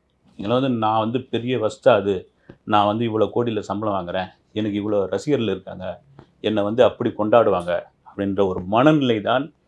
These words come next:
இன்னைக்கு தர்ஷனை மிகப்பெரிய குற்றவாளியா அங்க வந்து நிறுத்தியிருக்குது.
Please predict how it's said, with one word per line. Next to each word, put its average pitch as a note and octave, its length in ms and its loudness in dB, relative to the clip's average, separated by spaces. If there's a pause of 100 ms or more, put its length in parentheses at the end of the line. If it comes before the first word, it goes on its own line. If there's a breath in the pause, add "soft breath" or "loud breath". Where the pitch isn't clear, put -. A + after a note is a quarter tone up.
(200)
இன்னைக்கு F#2 320 4
தர்ஷனை B2 480 4
மிகப்பெரிய D#3 680 4
குற்றவாளியா C3 800 6
அங்க A2 200 2
வந்து G#2+ 180 2
நிறுத்தியிருக்குது. G2 520 -2